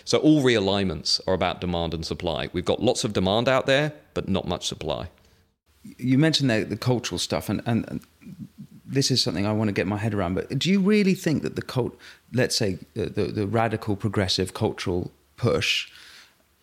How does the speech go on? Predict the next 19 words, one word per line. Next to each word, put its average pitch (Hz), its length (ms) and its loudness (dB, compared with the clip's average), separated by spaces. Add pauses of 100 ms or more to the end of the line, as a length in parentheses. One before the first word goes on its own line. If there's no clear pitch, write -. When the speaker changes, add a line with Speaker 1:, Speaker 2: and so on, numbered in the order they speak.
(320)
Speaker 2:
it, 131 260 -2
it - 140 -10
really 135 380 4
matters 123 400 2
to - 100 -2
voters 107 400 2
as 101 140 0
much - 320 0
as 101 260 -2 (420)
the 113 80 0
housing 104 440 0
crisis, 98 600 -2 (140)
various 107 480 2
economic 101 520 0
problems, 98 400 0
cost - 400 -2
of 104 100 -2
living, 95 400 0 (300)
inflation? 104 720 2